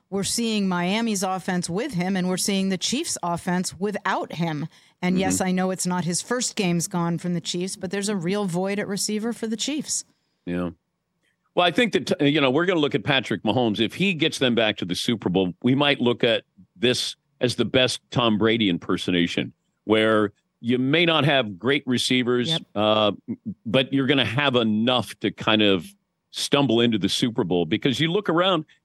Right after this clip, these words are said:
Speaker 2: a-, and you have Kelce, but I don't know if you can count on anybody else
Speaker 1: You're
Speaker 2: on
Speaker 1: right.
Speaker 2: that team. I love Pacheco. He runs hard, but this feels almost New England Patriot, uh, Patriot-like offense this year for Mahomes.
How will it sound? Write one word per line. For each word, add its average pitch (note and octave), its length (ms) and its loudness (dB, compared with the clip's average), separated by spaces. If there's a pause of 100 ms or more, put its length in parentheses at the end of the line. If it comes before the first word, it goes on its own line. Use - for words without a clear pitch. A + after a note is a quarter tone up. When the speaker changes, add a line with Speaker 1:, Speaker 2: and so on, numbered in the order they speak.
(180)
Speaker 2:
a-, B2 180 -4
and D3+ 300 4
you C#3+ 240 2
have F3 220 2
Kelce, D#3 560 0
but A2+ 260 2 (140)
I B2 100 2
don't E3 220 -2
know C3+ 160 4
if - 120 -2
you B2+ 100 0
can G#2+ 160 -2
count A#2 260 2
on G#2 120 4
anybody F#2+ 480 2
else G#2+ 320 -2
Speaker 1:
You're - 140 -14
Speaker 2:
on F2+ 120 0
Speaker 1:
right. E2+ 80 2
Speaker 2:
that E2+ 120 0
team. F#2+ 220 0
I D3+ 140 4
love F3+ 280 0
Pacheco. F#2 720 0 (200)
He C3 100 2
runs C3+ 300 0
hard, C3 460 0 (460)
but A#2 160 -4
this E3 200 0
feels E3 440 2
almost C#3 640 2 (760)
New C3+ 220 2
England C#3+ 320 2
Patriot, B2 720 0
uh, G2 180 0 (160)
Patriot-like G#2 800 2
offense G2 500 0
this E2+ 240 0
year E2+ 160 2
for D#2 180 -2
Mahomes. D2+ 540 -2